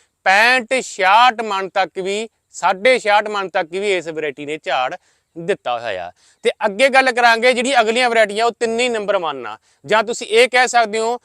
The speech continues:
ਵੀ ਇਹਨਾਂ ਦੇ ਵਿੱਚ ਤੁਹਾਡੇ ਏਰੀਆ ਦੇ ਵਿੱਚ ਜਿਹਨੇ ਸਾਰਿਆਂ ਨਾਲੋਂ ਘੱਟ ਝਾੜ ਦਿੱਤਾ, ਉਹ ਨੰਬਰ ਤਿੰਨ ਤੇ ਆ, ਫਿਰ ਦੋ ਤੇ ਆ, ਫਿਰ ਇੱਕ ਤੇ ਆ। ਕਿਹੜੀਆਂ ਕਿਹੜੀਆਂ? ਡੀ ਬੀ ਡਬਲਯੂ ਇੱਕ ਸੌ ਸਤਾਈ, ਐਚ ਡੀ ਤੇਤੀ ਛਿਆਸੀ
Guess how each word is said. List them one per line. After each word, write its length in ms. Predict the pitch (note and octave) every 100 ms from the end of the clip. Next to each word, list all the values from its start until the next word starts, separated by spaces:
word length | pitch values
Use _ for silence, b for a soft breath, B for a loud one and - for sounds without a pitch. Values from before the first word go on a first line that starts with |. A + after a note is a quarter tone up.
| _ _
ਵੀ 140 | F3+ A#3
ਇਹਨਾਂ 340 | A#3 A3 A#3+
ਦੇ 120 | A#3+
ਵਿੱਚ 320 | B3 A3 A#3+ A#3+ _
ਤੁਹਾਡੇ 500 | A#3+ G3+ D#3 D#3 G#3 F#3+
ਏਰੀਆ 280 | F#3+ G3+
ਦੇ 100 | F#3
ਵਿੱਚ 100 | G#3
ਜਿਹਨੇ 180 | F#3 A#3
ਸਾਰਿਆਂ 220 | G#3+ F#3+
ਨਾਲੋਂ 260 | A3+ A#3 G#3+
ਘੱਟ 100 | D#3+ -
ਝਾੜ 160 | A3
ਦਿੱਤਾ, 260 | F3+ E3+ F#3+
ਉਹ 200 | F3+ A3
ਨੰਬਰ 300 | G#3 F3 F3+
ਤਿੰਨ 300 | - D#3+ D#3+
ਤੇ 220 | E3+ F#3
ਆ, 160 | G3 G3
ਫਿਰ 120 | F#3+ F3
ਦੋ 340 | C3+ D3+ D#3
ਤੇ 140 | D#3
ਆ, 60 | F#3
ਫਿਰ 120 | E3
ਇੱਕ 200 | C3+ -
ਤੇ 200 | A#2 A#2+
ਆ। 100 | A2+ - _ _
ਕਿਹੜੀਆਂ 240 | F3 A3+
ਕਿਹੜੀਆਂ? 420 | A#3 A#3+ A#3+ A#3+ D#4 _ _ _ _ _ _
ਡੀ 220 | B2 F#3
ਬੀ 160 | G3+ B3
ਡਬਲਯੂ 300 | B3 B3 A#3+
ਇੱਕ 80 | A#3
ਸੌ 80 | A#3
ਸਤਾਈ, 420 | - G#3+ A#3 B3+ _ _ _ _
ਐਚ 360 | E3+ F3+ - A3
ਡੀ 180 | G#3+ A3+
ਤੇਤੀ 380 | G#3 F#3+ - G#3+
ਛਿਆਸੀ 380 | A3+ A3 G#3+